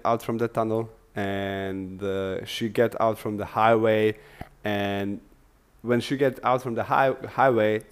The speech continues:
the car just stop it in the middle of the road. So she just get out alive, and when she s-, when the car stopped it,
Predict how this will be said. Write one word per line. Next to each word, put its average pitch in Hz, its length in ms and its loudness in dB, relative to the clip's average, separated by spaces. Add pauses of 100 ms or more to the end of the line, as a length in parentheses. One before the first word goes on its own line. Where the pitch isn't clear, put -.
(100)
the 107 120 -6
car 113 320 4
just 107 340 -8
stop - 460 -4
it 104 180 -6 (300)
in 107 140 -6
the 104 100 0
middle 107 260 0
of 90 140 -2
the 98 80 -4
road. 92 320 -4 (800)
So 104 500 0 (580)
she 123 280 0
just 123 520 2 (520)
get 123 320 0
out 131 500 4 (460)
alive, 113 640 4 (420)
and 104 540 2
when 117 120 0
she 120 180 -6
s-, - 220 -8
when 113 200 -2
the 110 80 -4
car 120 260 0
stopped - 380 0
it, 117 200 -2